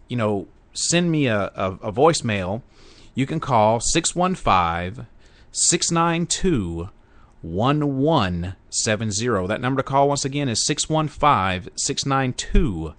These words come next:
one one seven zero. That is the Parareality Radio Studio line. You may actually, who knows, I may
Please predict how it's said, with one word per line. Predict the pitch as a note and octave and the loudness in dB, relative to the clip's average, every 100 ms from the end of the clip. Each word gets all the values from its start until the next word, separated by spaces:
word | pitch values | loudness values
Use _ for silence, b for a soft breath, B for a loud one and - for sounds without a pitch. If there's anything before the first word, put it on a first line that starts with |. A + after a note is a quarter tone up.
| b b b - | b b b -8
one | F2+ A#2+ D3 D#3 B2+ | -2 2 2 0 -4
one | A2+ B2 D#3 A#2+ F#2+ F#2+ G2+ b b b | -4 0 2 2 0 -4 -6 b b b
seven | - - - C#3+ G2+ F2+ F2 - b - | -6 -2 2 2 2 -4 -8 -12 b -10
zero. | G2 A#2 C3+ G2 E2+ | -4 0 0 0 0
That | A2+ | -2
is | B2+ | -2
the | G#2+ | -6
Parareality | - C#3 C#3+ B2 A#2 - A2 | -6 -2 0 0 0 -2 -4
Radio | G#2+ F#2 | -4 -4
Studio | F#2 - B2 G#2+ F2+ | -6 -6 -6 -4 -4
line. | E2 E2+ G#2 C3 D#3+ F3 B B B B | -4 -2 0 0 -2 -8 B B B B
You | A2 A2+ | -2 0
may | B2+ D3+ D3 | 4 4 2
actually, | C3 C#3+ - C#3+ D3+ C#3 B2 | 2 0 0 -2 0 0 0
who | C#3+ | 0
knows, | C#3+ D3+ C3+ G#2 - - _ - | 2 2 2 0 -6 -8 _ -8
I | G2 | -4
may | C3 C#3 B2+ B2+ - | 0 0 0 -2 -6